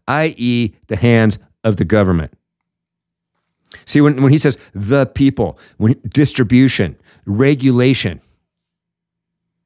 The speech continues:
environmental justice, you know exactly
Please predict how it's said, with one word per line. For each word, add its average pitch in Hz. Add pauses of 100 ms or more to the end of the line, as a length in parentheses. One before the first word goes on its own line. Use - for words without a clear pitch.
(3000)
environmental 110
justice, - (1800)
you 123
know 190
exactly 127